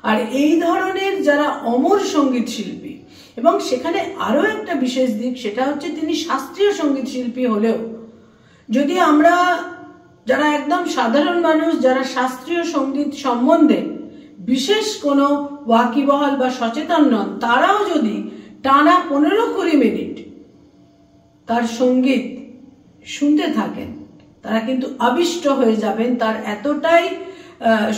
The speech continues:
সুরের যে মূর্ছনা, তিনি কিন্তু যে কোনো মানুষকে আবিষ্ট করতে পারতেন। তার কণ্ঠস্বর,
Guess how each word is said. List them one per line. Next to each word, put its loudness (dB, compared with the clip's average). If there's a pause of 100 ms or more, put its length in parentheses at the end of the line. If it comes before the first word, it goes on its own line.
সুরের 4 (140)
যে 2
মূর্ছনা, 2 (760)
তিনি 2
কিন্তু -2 (200)
যে -2
কোনো 0 (100)
মানুষকে -2
আবিষ্ট -4 (140)
করতে -8
পারতেন। -12 (640)
তার 2 (540)
কণ্ঠস্বর, 2